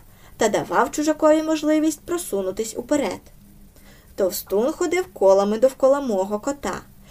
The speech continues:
постійно скорочуючи дистанцію. Побачивши ворога, Зіггі сідав на задні лапи, виставивши, немов кенгуру, передню лапу, і вичікував,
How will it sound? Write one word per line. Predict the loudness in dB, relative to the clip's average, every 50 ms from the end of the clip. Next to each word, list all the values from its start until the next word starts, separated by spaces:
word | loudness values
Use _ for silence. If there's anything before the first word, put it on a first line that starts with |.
| -20 -16 -8
постійно | -4 -4 -4 -4 -6 -4 -2 -2 -2 0 -2 -4
скорочуючи | -6 -4 -2 2 4 6 4 4 2 0 -4 -4 -4 -4
дистанцію. | -4 -4 -4 -4 -4 -8 -8 -8 -8 -10 -14 -14 -14 -16 -16 -20 -20 -20 -20 -20 -20 -20 -20 -20 -20 -20 -20 -10 -4
Побачивши | -2 2 4 4 4 4 2 -2 -4 -2 -2 0
ворога, | 2 4 6 6 6 4 2 0 -2 -8 -10 -14 -18 -20 -20 -20 -18 -16
Зіггі | -14 -12 -6 -2 0 0 0 -2 -2 -4 -4
сідав | -4 -4 -4 -2 -2 -2 -2 -4
на | -6 -6
задні | -4 -4 -2 -2 -2 -4 -4 -4 -2
лапи, | -2 -2 -2 -4 -6 -8 -10 -12 -12 -12 -14 -20 _
виставивши, | -8 -2 0 0 0 0 -2 -4 -2 -2 -2 -2 -2 -2 -2 -2 -4 -4
немов | -6 -4 -2 0 0 0 0
кенгуру, | 0 0 0 0 2 2 2 2 2 0 -2 -6 -6
передню | -6 -4 -2 -2 -2 -2 -2 -2 -2 -2
лапу, | -2 -2 -2 -4 -6 -8 -12 -16 -16 -18 -20 -20 -20 -20 -20 -20 -10 -2
і | 2 4
вичікував, | 4 4 2 -2 -4 -2 -2 -2 0 0 0 -2 0 -2 -4